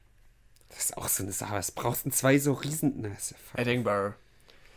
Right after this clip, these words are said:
Speaker 2: Ja, die ist halt
Speaker 1: Ich wurde,
Speaker 2: so und so reich.
Speaker 1: äh, ich wurde damit konfrontiert, dass die als milf bezeichnet wurde. Ich muss mich jetzt mal als ewiger Jungspund outen und sagen: also alleine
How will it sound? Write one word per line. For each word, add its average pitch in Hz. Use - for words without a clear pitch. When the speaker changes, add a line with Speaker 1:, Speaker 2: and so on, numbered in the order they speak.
Speaker 2:
Ja, 139
die 160
ist 165
halt 170
Speaker 1:
Ich 151
wurde, 160
Speaker 2:
so -
und 165
so 160
reich. 135
Speaker 1:
äh, 127
ich 123
wurde 151
damit 147
konfrontiert, 143
dass 135
die 135
als -
milf 131
bezeichnet 104
wurde. 113
Ich -
muss 214
mich 180
jetzt 156
mal 135
als 120
ewiger 151
Jungspund 151
outen 139
und 123
sagen: 120
also 113
alleine 139